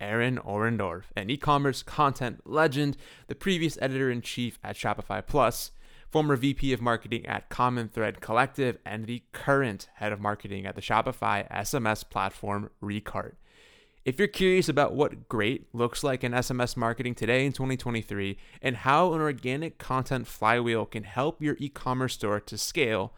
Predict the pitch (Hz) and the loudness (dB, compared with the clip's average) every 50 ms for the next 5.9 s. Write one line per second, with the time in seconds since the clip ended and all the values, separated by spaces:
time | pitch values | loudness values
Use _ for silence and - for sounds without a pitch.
0 | - _ _ _ - - 101 - - 104 101 101 95 - - 101 104 104 101 92 | -20 _ _ _ -12 -10 -8 -4 -2 -2 -2 -2 -2 -4 -4 -4 -2 -2 -2 -4
1 | 87 - _ _ - - - - - - 143 - 143 151 160 165 180 160 160 - | -6 -10 _ _ -20 -20 -20 -20 -20 -12 -8 -4 -2 0 0 0 0 0 2 4
2 | 180 156 156 151 - 131 135 139 147 151 143 143 143 139 131 - 131 127 135 120 | 6 8 8 6 6 4 2 2 2 2 2 2 0 0 0 0 2 2 2 2
3 | 113 107 - - 120 131 127 113 - - - 110 107 - 123 120 120 - 98 139 | -2 -6 -4 0 0 2 2 0 -2 -6 -6 -6 -2 -2 -2 -2 -2 -4 -6 -6
4 | - 160 139 - 147 123 117 - - 120 113 110 - - 92 101 - - - - | -6 -4 -2 0 0 0 0 -2 -4 -6 -6 -6 -4 -4 -4 -4 -2 -4 -2 2
5 | 104 117 127 - 139 135 139 123 - - 98 101 101 101 101 104 - - | 2 2 2 2 0 0 0 -2 -2 -2 -2 0 0 -2 -2 -2 -6 -10